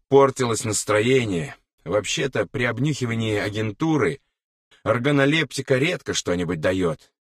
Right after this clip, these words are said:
но когда у проверяемых такие лица, то, как правило, на девяносто пять процентов можешь быть уверен,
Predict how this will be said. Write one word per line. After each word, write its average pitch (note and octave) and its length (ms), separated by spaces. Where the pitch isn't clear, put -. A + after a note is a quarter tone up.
но E2 260
когда G2+ 400
у A2 100
проверяемых A2 800
такие B2+ 540
лица, A#2 560
то, B2+ 140
как A2 220
правило, B2 500
на A2 160
девяносто C#3+ 500
пять B2+ 220
процентов A#2+ 680
можешь G#2 380
быть G#2 220
уверен, G2+ 580